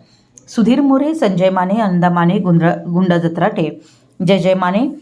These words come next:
सचिन शिंदे आदी मान्यवर उपस्थित होते. या उपक्रमामुळे इंगळी ग्रामस्थांमध्ये उत्साहाचं वातावरण असून छत्रपती शिवाजी महाराजांच्या स्मृतीस गौरवशाली स्वरूप देण्याचं कार्य गावकऱ्यांनी हाती घेतलंय.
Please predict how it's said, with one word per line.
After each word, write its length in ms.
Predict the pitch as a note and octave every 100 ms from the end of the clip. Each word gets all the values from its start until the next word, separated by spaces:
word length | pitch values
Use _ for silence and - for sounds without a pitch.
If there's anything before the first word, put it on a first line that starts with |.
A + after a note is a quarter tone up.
| _ _ _ -
सचिन 280 | A3 A3+ G#3
शिंदे 400 | G#3 G3+ G3+ C4 C4+
आदी 180 | F3 F3+
मान्यवर 400 | F3 A#3 F#3 F3+
उपस्थित 380 | E3+ E3 - -
होते. 320 | D#3+ - - - _ _ _ -
या 80 | A#3
उपक्रमामुळे 600 | B3 C#4+ D4+ C#4+ C#4 D4 D4+
इंगळी 320 | A3+ A3 C4+
ग्रामस्थांमध्ये 840 | D4+ A#3+ A3 A3 G#3+ G#3+ G#3 B3+ -
उत्साहाचं 460 | G3+ - G3 F#3+
वातावरण 400 | F#3 F3 F3+ F3+
असून 260 | G3+ - D3+ D#3+ - - _ - -
छत्रपती 420 | C4 C#4+ C#4 D#4
शिवाजी 360 | D#4+ A3+ G3 G#3
महाराजांच्या 540 | G3 F#3+ F#3+ F3+ F#3+
स्मृतीस 520 | F#3 F#3+ F#3 B3+ C4 - - - G#3
गौरवशाली 580 | A#3 C#4+ D4+ C#4 C4
स्वरूप 260 | C4+ G#3 F#3
देण्याचं 360 | F#3 F#3 F#3 F#3+
कार्य 340 | G#3 A#3 E3
गावकऱ्यांनी 560 | F3+ G#3+ A#3 E3+ D#3 G3+
हाती 280 | G3+ -
घेतलंय. 400 | E3 F3 E3+ D3